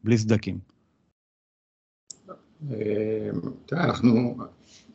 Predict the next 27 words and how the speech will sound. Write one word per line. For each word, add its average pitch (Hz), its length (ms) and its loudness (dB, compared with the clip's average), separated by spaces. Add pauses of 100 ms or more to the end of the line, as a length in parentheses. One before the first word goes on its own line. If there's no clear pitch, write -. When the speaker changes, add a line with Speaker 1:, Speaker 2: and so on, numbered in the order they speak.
Speaker 2:
לדעתי, 110 360 6
אנחנו 135 300 10
כולם 160 260 10
קצת 135 180 4
דפוקים 123 340 4
בראש, 120 360 6
כי, 117 1120 4
אתה 117 100 2
יודע, 127 240 10
אה, 117 420 0 (220)
קודם 151 220 8
כל, 135 300 8 (440)
אה, 127 60 0 (140)
אצלי 147 720 10
אהבת 123 440 4
פוטבול, 127 540 8 (760)
נכון 127 120 0
שאני 120 160 4
חולה 127 260 6
על 120 80 8
מיאמי 127 380 6
והכל, 110 300 2
אבל 107 160 2
זה 113 140 0
ג-, 113 120 -6 (400)
קודם 131 260 6
כל 127 140 8